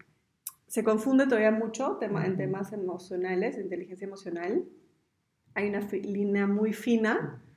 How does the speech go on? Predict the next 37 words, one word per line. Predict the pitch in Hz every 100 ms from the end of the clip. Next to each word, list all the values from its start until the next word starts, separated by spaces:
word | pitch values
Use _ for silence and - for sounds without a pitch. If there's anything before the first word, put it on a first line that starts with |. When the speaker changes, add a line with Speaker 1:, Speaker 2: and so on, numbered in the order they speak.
| _ _ _ _ _ -
Speaker 1:
y, | 220 214 202 196 185 175 165 - - _ _ -
y | 208
por | - 214
más | 214 220 233
de | 240
que | 233 202 - -
yo, | 202
por | 214
ejemplo, | 190 202
soy | 202
una | 202
persona | 202 208
que | 202
necesita | 190 196
mucha | 208 214 214 226
soledad | 220 226 202 190 202 202
o |
mucho | 202 202 -
espacio | - 214 202 233
para | 220 190
mí, | 185 190 233 349 - _ _ _ _ _ _ _ _ _ _ _ _ -
no | 196 214 214 214
es, | 214 - -
no, | 214 208 208 208 -
ya | 202 185
lo | 185
hemos | 185
visto, | 180 -
no | 180
estamos | 190 190 185 180
solos, | 180 -
entonces | 180 180 185
tenemos | - 185 202
que | -
encontrar | 190 175 170 180 175
ese | 175
balance, | 196 175 180 196 214